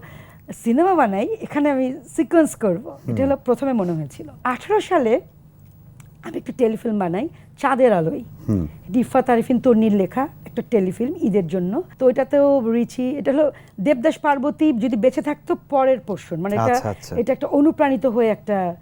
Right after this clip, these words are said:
Speaker 1: আহ, নাটক ছিল,
Speaker 2: কাল্পনিক
Speaker 1: টেলিফিল্ম।
Speaker 2: সিকুয়েল।
Speaker 1: কাল-, কাল্পনিক গল্প ছিল যে
Speaker 2: হ্যাঁ।
Speaker 1: ওরা বেঁচে থাকলে কি হতো আর কি।
Speaker 2: হুম।
Speaker 1: তো এরকম একটা যখন বানালাম, তখন আমাকে দুইটা আমার প্রিয় মানুষ আমাকে নিয়ে স্ট্যাটাস দিল। অনেকে তো
Speaker 2: আচ্ছা।
Speaker 1: স্ট্যাটাস দেয়,
Speaker 2: হুম, হুম।
Speaker 1: আহ, কিন্তু দিল সেটা, একজন হচ্ছে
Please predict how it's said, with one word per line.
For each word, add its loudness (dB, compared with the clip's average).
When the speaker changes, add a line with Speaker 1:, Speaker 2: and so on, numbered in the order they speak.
Speaker 1:
আহ, -8
নাটক -4
ছিল, -8
Speaker 2:
কাল্পনিক 2
Speaker 1:
টেলিফিল্ম। -4
Speaker 2:
সিকুয়েল। -6
Speaker 1:
কাল-, 2
কাল্পনিক -2
গল্প 0
ছিল -4
যে -2
Speaker 2:
হ্যাঁ। -2
Speaker 1:
ওরা 2
বেঁচে 0
থাকলে -2
কি -2
হতো -6
আর -12
কি। 0
Speaker 2:
হুম। 0
Speaker 1:
তো -16
এরকম -2
একটা -4
যখন -2
বানালাম, -2
তখন 0
আমাকে -2
দুইটা 2
আমার 0
প্রিয় -2
মানুষ -6
আমাকে -2
নিয়ে 2
স্ট্যাটাস -4
দিল। -6
অনেকে -2
তো -2
Speaker 2:
আচ্ছা। -2
Speaker 1:
স্ট্যাটাস -2
দেয়, -2
Speaker 2:
হুম, 0
হুম। -8
Speaker 1:
আহ, 0
কিন্তু 2
দিল 2
সেটা, -4
একজন 2
হচ্ছে -2